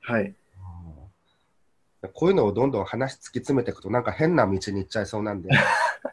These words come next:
Speaker 1: <laughs> でも、菅さんの立場も、あの、苦しいと言ったら苦しそうだなって今話を聞いて思いました。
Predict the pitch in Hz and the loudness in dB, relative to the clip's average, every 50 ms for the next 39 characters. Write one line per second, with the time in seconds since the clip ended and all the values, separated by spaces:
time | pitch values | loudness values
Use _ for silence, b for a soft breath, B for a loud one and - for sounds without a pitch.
0 | _ - 220 214 - 208 208 208 - - 196 196 - - - - - - 165 151 | _ 0 0 2 4 2 2 4 2 0 0 0 -4 -10 -12 -8 0 2 4 4
1 | 131 127 - - 135 151 180 202 202 208 208 214 214 208 208 202 202 202 208 196 | 4 4 2 0 0 2 2 4 6 6 6 6 6 6 6 6 6 6 4 4
2 | 196 170 151 139 123 113 107 101 101 104 98 - - - 143 165 165 - - - | 6 8 8 8 8 8 6 6 4 4 2 0 -2 0 2 2 2 0 0 -2
3 | 175 160 - - 123 107 - 107 104 95 143 - 127 139 139 - 139 143 143 139 | -2 0 2 2 2 4 4 2 2 2 0 0 0 0 0 0 0 0 2 2
4 | 139 143 143 135 - 180 156 123 120 117 117 117 - 117 123 120 117 113 120 135 | 4 4 2 4 4 6 6 6 6 6 6 4 6 4 6 6 6 6 6 4
5 | 135 - 135 - - - 113 - - 90 92 95 92 90 - - - - - | 4 4 2 0 -2 -6 -8 -6 -2 0 0 2 2 2 2 0 0 -2 -2